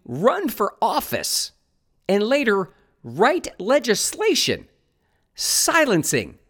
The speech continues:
an entire race as to avoid any kind of criticism. And worse,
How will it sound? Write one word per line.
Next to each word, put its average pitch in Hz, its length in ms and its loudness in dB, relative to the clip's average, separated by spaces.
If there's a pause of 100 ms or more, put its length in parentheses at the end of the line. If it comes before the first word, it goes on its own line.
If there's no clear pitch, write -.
(160)
an 147 100 2
entire 170 520 -2
race - 500 -2 (800)
as 127 220 -4
to 131 160 -4
avoid 131 480 -2 (240)
any 143 260 -2
kind 139 320 -4
of 110 140 -8
criticism. 104 760 -8 (800)
And 120 280 -6
worse, - 460 -2